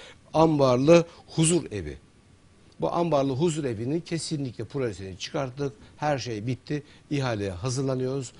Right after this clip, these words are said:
Ve önümüzdeki günlerde ihale çıkacağız. Bütün müteahhitlere buradan hem de duyurum sizin aracılığınızla. Lütfen ihalelere gelsinler. Serbest rekabet ortamı olsun. Herkese de açıktır bu ihale.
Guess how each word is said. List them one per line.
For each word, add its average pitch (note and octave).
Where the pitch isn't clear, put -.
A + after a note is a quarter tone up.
Ve C3+
önümüzdeki B2
günlerde G2+
ihale B2+
çıkacağız. C3+
Bütün C#3
müteahhitlere A#2
buradan A2
hem B2
de A2
duyurum A#2+
sizin A2
aracılığınızla. A2+
Lütfen C#3
ihalelere A#2
gelsinler. B2+
Serbest B2+
rekabet A#2
ortamı G#2
olsun. B2+
Herkese B2
de G2
açıktır B2+
bu C#3
ihale. C3